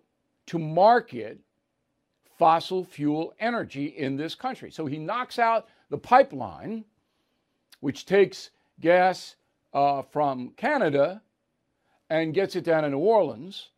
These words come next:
where it can be processed and then distributed here and overseas. That's done. And then he chips away at all of the other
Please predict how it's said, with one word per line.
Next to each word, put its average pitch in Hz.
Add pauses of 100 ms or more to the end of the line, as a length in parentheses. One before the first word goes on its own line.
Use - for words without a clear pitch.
(580)
where 156
it 165
can 160
be 147
processed 175
and 147
then 151
distributed 143
here 180
and 147
overseas. 131 (280)
That's 208
done. 202 (960)
And 175
then 208
he 202 (560)
chips -
away 202
at 175
all 226
of 185
the 165
other 180